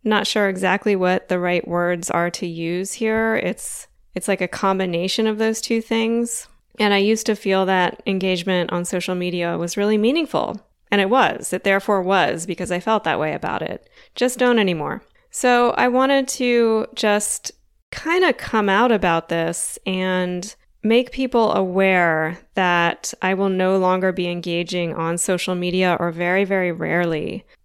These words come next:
And I am very sorry to all the wonderful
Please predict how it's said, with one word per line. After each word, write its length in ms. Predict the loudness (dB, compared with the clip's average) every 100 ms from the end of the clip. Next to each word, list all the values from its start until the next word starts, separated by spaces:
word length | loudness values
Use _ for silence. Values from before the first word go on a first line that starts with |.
| _
And 240 | 2 4
I 60 | 4
am 220 | 6 4
very 260 | 4 2 2
sorry 440 | 2 2 2 0
to 580 | -2 -4 -2 -2 -2 -6 -12 _ _
all 220 | 0 2 2
the 360 | 0 0 -2 -4
wonderful 800 | -2 0 0 0 -2 -2 -4